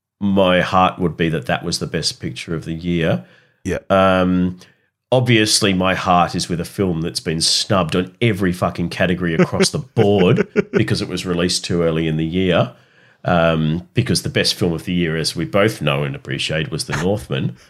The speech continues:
Speaker 1: Um,
Speaker 2: <laughs>
Speaker 1: much as Best Actress was Mia Goth. But, um, Ooh. Out of this list,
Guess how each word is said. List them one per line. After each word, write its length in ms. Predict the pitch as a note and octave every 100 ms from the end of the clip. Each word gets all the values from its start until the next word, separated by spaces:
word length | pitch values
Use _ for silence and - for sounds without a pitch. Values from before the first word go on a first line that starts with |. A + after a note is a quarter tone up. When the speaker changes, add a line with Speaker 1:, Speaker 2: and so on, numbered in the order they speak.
| - - - -
Speaker 1:
Um, 560 | G#2 G2 F#2+ F#2 F2+ - _ - - - - -
Speaker 2:
<laughs> 720 | - _ _ - - A4+ -
Speaker 1:
much 300 | G2+ - G#2
as 360 | E2+ - - _
Best 320 | - E2+ - -
Actress 420 | F2+ - E2 -
was 160 | E2+
Mia 220 | F2 E2 D2+
Goth. 440 | - G#2+ E2+ -
But, 300 | - F#2 - _
um, 500 | - A#2 A#2 A#2 A#2 A2 _ - - _ _ _ _ _ _ _ _ E3
Ooh. 720 | E3 D#3 D3+ C#3 C3 A#2+ G2 E2 - - - _ _ _ _ _ _ _ - _ _ _ _ _ _ _
Out 200 | D#3 F3
of 140 | F#3 C3+
this 260 | A2 - -
list, 800 | B2 E3 A#3 - - - -